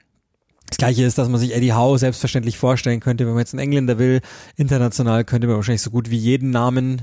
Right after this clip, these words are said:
nennen, der Englisch spricht. Also Thomas Tuchel war ja zum Beispiel mal tatsächlich von Interesse für England. Ähm, Mourinho ist, glaub ich, auch immer noch mal irgendwie einer, der drüber schwebt. Ähm, das sind so die Namen, die man wahrscheinlich, da sind wir jetzt auch nicht sehr viel klüger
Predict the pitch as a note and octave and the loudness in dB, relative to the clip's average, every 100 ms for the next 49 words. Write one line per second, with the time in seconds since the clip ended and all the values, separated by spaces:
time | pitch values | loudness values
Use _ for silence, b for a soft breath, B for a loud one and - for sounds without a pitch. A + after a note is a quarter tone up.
0 | - C#3 B2 B2 A#2+ A#2 A2+ C3 C#3 B2+ | -8 -4 -2 0 0 0 -2 0 0 0
1 | - C3+ C3 A2 G#2+ - A#2 A2 C#3+ C#3 | -2 -2 0 -4 -4 -6 -4 -2 0 0
2 | C3+ A#2 B2 B2 - B2 A#2+ B2 A#2 A#2 | 2 2 2 0 -2 -2 -2 -2 0 0
3 | A#2+ A2 B2+ A#2+ B2 - B B B B | 0 -2 -2 0 -2 -4 B B B B
4 | B - C3 C3+ C#3 C3+ B2 D3 - D3+ | B -6 -4 0 0 0 0 0 2 0
5 | C#3 - C3+ C3 C#3 C3+ B2+ B2+ B2 - | 0 0 0 0 0 0 0 -2 -6 -10
6 | - A#2+ A#2 A#2 A#2 C3+ B2+ A#2+ C3+ D3 | -6 -4 -4 -4 -6 -2 0 2 2 2
7 | C#3 C#3 C3 - B2 B2+ B2 B2 B2 B2 | 2 2 0 0 0 2 2 0 0 0
8 | A#2+ B2 B2+ B2 A#2+ A#2 A#2 A2+ A2+ A#2+ | 0 0 0 -2 -2 0 0 -2 0 2
9 | A#2+ A2 A#2 A#2 - - B B B B | 2 0 0 -2 -4 -16 B B B B
10 | B F3+ C#3+ A2 A2 G#2 _ G#2 - - | B -8 -4 -4 -4 -8 _ -4 -2 0
11 | C3 B2+ - B2 A2+ A2+ A2 A2 A#2 A2+ | 0 -2 0 0 2 2 2 2 2 2
12 | A2 A2 G#2+ G#2+ A#2 G#2+ C3 G#2 - A2 | 0 0 0 0 -2 -2 -4 -8 -2 -2
13 | G#2+ B2 A2 - - A2 A2 A#2 - - | -2 -4 -4 -4 -4 -2 -2 -2 -6 -2
14 | A#2+ A2+ G#2+ | 2 4 2